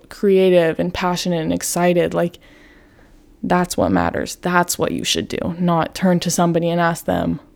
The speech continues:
"Well, should I do this or this?" Like, I always say, if you ask somebody, like, let's just say, "Should I eat sushi or pizza?" And that person is like, "Oh, sushi sounds delicious." And you're like, "Fuck, like, I wish they said pizza."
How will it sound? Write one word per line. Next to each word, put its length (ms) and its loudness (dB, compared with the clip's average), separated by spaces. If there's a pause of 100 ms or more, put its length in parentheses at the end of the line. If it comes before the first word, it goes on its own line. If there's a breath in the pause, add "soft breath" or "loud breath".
(240)
"Well, 240 8
should 160 0
I 100 4
do 140 8
this 220 6
or 120 0
this?" 280 -4
Like, 160 4
I 220 8
always 400 8
say, 420 2 (300 loud breath)
if 140 -4
you 140 6
ask 320 6
somebody, 500 4
like, 420 2 (320 loud breath)
let's 160 -2
just 160 4
say, 280 2
"Should 160 0
I 100 6
eat 280 4
sushi 460 4
or 120 4
pizza?" 520 -4 (400 soft breath)
And 120 4
that 100 4
person 280 2
is 100 2
like, 240 4
"Oh, 140 6
sushi 540 2
sounds 300 2
delicious." 640 -2
And 160 -4
you're 120 -6
like, 180 -10 (120)
"Fuck, 380 -18
like, 160 -14
I 80 -6
wish 180 -8
they 100 -6
said 260 -6
pizza." 280 -10